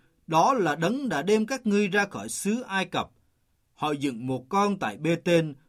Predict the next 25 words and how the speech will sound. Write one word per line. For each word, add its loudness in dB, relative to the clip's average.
và 0
một -2
con 0
tại -8
Đan. 0
Hành -2
động 0
này 2
trở -2
thành -6
một -8
tội -6
ác. -6
Trên 4
đường 2
đến -4
Đan, 2
dân 4
sự 0
đến -2
nơi 4
này 0
hoặc -10
nơi 0
kia. 0